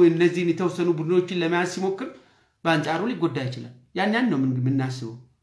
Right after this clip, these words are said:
ያ ነው ችግርም የሚሆነው እንጂ መከላከያ አንድ ግሩፕ ቡድን ገብቶ መያዝ ካቃተውማ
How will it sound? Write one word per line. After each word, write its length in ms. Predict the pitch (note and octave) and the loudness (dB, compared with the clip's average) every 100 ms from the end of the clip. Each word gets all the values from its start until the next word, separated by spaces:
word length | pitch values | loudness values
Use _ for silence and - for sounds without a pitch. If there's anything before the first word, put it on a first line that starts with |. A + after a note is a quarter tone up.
| - | 2
ያ 120 | A#3 | 4
ነው 120 | D4+ | 4
ችግርም 380 | - C#3+ D3+ C#3 | 0 -4 -4 -4
የሚሆነው 400 | B2+ A#2+ A2+ B2 - _ _ _ _ _ _ _ _ - | -4 -6 -8 -14 -20 _ _ _ _ _ _ _ _ 0
እንጂ 160 | A#3 B3 | 4 4
መከላከያ 520 | A#3+ - A3 A3 B3 A3+ - - - _ _ _ _ _ - _ _ _ _ _ C4+ | 4 4 4 4 4 2 2 -8 -20 _ _ _ _ _ -20 _ _ _ _ _ 4
አንድ 300 | E4+ C#4+ A#3 | 6 6 2
ግሩፕ 260 | G3 A3 D#3 | -2 -4 -4
ቡድን 320 | F3 G3 F#3+ B2+ - - _ _ _ _ _ _ _ _ _ - | -2 0 0 -4 -12 -20 _ _ _ _ _ _ _ _ _ 0
ገብቶ 320 | D3 B3+ A#3+ A3+ | 4 4 4 0
መያዝ 280 | F#3 G#3+ B3+ - | 2 2 2 2
ካቃተውማ 640 | G3+ F3+ G3 B3 A#3+ | 0 0 -4 0 0